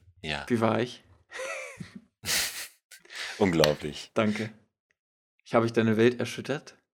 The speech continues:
Speaker 1: Ähm, äh, das tust du jeden, jeden Tag aufs Neue. Aha. <clears throat>
Speaker 2: Gut. Doch, ich fand das eigentlich wieder eine schöne Folge. Mal ein bisschen nett gequatscht. Ich hab dich
Speaker 1: Mhm.
Speaker 2: gefühlt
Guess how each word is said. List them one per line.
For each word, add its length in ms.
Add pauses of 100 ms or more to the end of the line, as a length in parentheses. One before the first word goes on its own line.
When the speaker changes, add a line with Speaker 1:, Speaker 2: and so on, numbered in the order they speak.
(800)
Speaker 1:
Ähm, 320 (380)
äh, 240
das 200
tust 200
du 100
jeden, 360 (280)
jeden 280
Tag 160
aufs 160
Neue. 380
Aha. 340 (180)
<clears throat> 60 (500)
Speaker 2:
Gut. 280 (1700)
Doch, 160
ich 120
fand 140
das 140
eigentlich 260
wieder 120
eine 140
schöne 320
Folge. 600 (380)
Mal 180
ein 100
bisschen 340
nett 160
gequatscht. 720 (120)
Ich 160
hab 120
dich 120
Speaker 1:
Mhm. 60
Speaker 2:
gefühlt 380